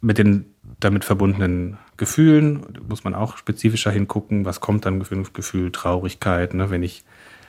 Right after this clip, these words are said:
in den Spiegel gucke und mich selber ansehe, also mein Selbstbild betrachte, wie fühlt sich das an zum Beispiel? Oder wie fühle ich mich selbst in Kontakt zu anderen auf der Arbeit? Also muss man ins Detail gehen, dann ist man vielleicht bei solchen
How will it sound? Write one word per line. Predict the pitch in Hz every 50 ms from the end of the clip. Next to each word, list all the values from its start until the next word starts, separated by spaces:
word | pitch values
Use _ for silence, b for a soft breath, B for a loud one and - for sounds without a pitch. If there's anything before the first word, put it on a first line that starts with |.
| b b b b _ _ -
in | 104 104
den |
Spiegel | 104 - - 131 131 127 110
gucke | - - 113 98 - 101 92 90
und | 95 95 95
mich | 95 -
selber | - 104 104 95 -
ansehe, | 104 113 120 113 104 101 95 92 90 90
also | 92 95 95 95
mein | - 95 98 98 95
Selbstbild | 101 98 98 - - - - - 101 101 101 - -
betrachte, | - - - - 98 95 - - - - 92 90
wie | 101 95
fühlt | - - - 101 98 -
sich | - 92 -
das | - 101 - -
an | 92 90 90 90
zum | - - 95 95
Beispiel? | 90 87 - - - - -
Oder | 95 98 92
wie | 95 95
fühle | - - - 107 98 98
ich | - -
mich | 101 92 - -
selbst | - - - 104 104 104 104 - - - - - _ B B B B B B B B B B B -
in | 120 117 117 110 110
Kontakt | - 117 101 110 104 -
zu | - 98
anderen | 98 101 101 101 98 98 95 98 95 92 92 95 95
auf | 104 98 -
der | - 107 95
Arbeit? | 95 90 87 90 90 85 87 - - - b b b b b b _ _ _ _ _
Also | - 95 92 95 92 -
muss | - 101 - -
man | 104 101 104 B B B B B B B
ins | B 101 95 -
Detail | - 101 - 107 120 143
gehen, | 143 139 135 120
dann | 104 104
ist | 107 -
man | 113 104 98
vielleicht | - 104 98 -
bei | - 95
solchen | 92 95 92 92 - 98 90 87 92